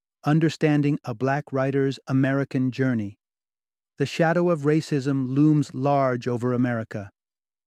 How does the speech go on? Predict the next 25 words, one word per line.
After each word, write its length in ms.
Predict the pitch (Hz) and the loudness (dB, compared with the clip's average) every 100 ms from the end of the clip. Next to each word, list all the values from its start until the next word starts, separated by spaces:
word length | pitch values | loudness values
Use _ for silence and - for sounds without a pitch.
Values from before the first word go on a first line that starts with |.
| _ | _
a 100 | - | -4
land 480 | 135 139 156 165 165 | 0 2 2 2 2
marked 380 | 139 147 151 - | 2 2 0 -4
by 160 | 135 127 | -4 -2
a 100 | 123 | -4
history 540 | 113 156 - 151 147 - | -2 -4 -4 -4 -4 -6
of 200 | 113 110 | -14 -6
deep-rooted 680 | 156 165 - 135 143 139 139 | -2 -2 -4 -2 0 0 -2
racial 420 | 120 131 127 143 | -2 -2 -2 -4
inequalities. 880 | 135 131 127 131 120 117 107 101 - _ _ _ _ _ _ - | -2 -2 -2 -4 -4 -6 -10 -12 -18 _ _ _ _ _ _ -2
The 80 | 147 | 2
gruesome 460 | 156 196 185 175 | 4 4 4 0
spectacle 600 | 160 - 165 - 151 160 | -2 -2 -2 -2 -4 -2
of 140 | 143 113 | -2 -2
Black 320 | 139 151 - | 0 0 0
individuals 600 | 156 135 143 147 151 120 | 0 0 -2 0 -2 0
losing 340 | 139 160 165 | 2 2 2
their 160 | 151 143 | 2 0
lives 480 | 139 135 135 135 120 | 0 0 -2 -2 -4
at 80 | 127 | -6
the 80 | |
hands 400 | 123 120 143 147 | -4 -2 0 0
of 140 | 139 - | -2 -4
police 340 | 139 139 143 | -2 -2 0
officers 540 | 143 135 135 135 127 | -2 -4 -4 -4 -6